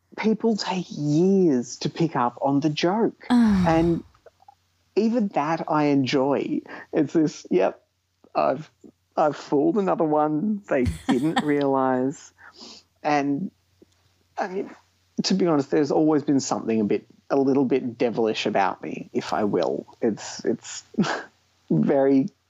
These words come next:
Speaker 1: cheesy and cliche, but I'm,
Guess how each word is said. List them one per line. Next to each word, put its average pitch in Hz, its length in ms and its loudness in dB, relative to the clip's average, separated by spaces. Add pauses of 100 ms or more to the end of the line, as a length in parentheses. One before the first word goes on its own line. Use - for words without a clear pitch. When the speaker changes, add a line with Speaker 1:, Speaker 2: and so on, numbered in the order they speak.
(480)
Speaker 1:
cheesy 131 640 2
and 131 140 0
cliche, 107 720 0
but - 240 -2 (1800)
I'm, 131 460 0